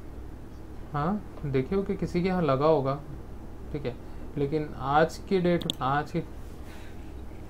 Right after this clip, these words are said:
हाँ, मतलब अगर किसी के यहाँ simple connection लगा होगा, fiber नहीं लगा होगा, तो वो लगता है ना, डीएसएल वाला रहता है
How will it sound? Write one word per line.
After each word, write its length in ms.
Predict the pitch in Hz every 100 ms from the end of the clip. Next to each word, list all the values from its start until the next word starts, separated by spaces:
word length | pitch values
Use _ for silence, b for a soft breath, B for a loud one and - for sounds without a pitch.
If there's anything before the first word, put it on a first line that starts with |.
| - - - 139
हाँ, 380 | 131 131 127 123 - - - - - - - -
मतलब 260 | 135 135 139
अगर 220 | 143 151
किसी 240 | 143 143 151
के 80 |
यहाँ 100 | 160
simple 360 | 160 151 139 156
connection 360 | 160 156 147 156
लगा 220 | 143 139
होगा, 180 | 143 160
fiber 460 | 156 131 131 156 156
नहीं 260 | 151 143 151
लगा 200 | 151 135
होगा, 260 | 127 123 175 190 - - - - - - - - -
तो 120 | - 143 196 - - - - - - - - - - -
वो 120 | 139
लगता 420 | 123 - - 123
है 120 | 120
ना, 140 | 143 170 - - 127
डीएसएल 460 | 123 120 - 131
वाला 280 | 127 123 120
रहता 380 | 117 107 - 120
है 140 | 123